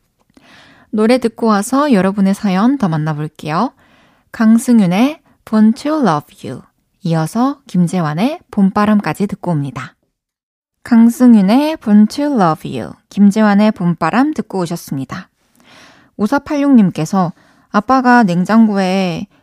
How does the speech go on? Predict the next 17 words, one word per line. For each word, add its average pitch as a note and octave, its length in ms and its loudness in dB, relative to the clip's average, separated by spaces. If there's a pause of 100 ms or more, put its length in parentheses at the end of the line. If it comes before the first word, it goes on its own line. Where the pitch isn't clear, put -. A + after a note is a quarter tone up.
(160)
자기 G#3+ 260 -4
거니까 A#3 600 0
손대지 C4 420 -4
말라고 F3 460 -2
한 F#3+ 200 -2
아이스크림이 G3+ 720 -2
있는데 E3+ 520 -2 (460)
몇 G#3+ 140 -4
주 C4+ 180 -12
동안 B3 380 4
그대로라서 G3+ 640 -2
제가 F#3+ 300 -4
먹어버렸어요. E3 800 -8 (680)
몇 G3 180 -6
주나 B3+ 220 4
방치했다는 G3+ 760 -2
건 F3+ 320 -2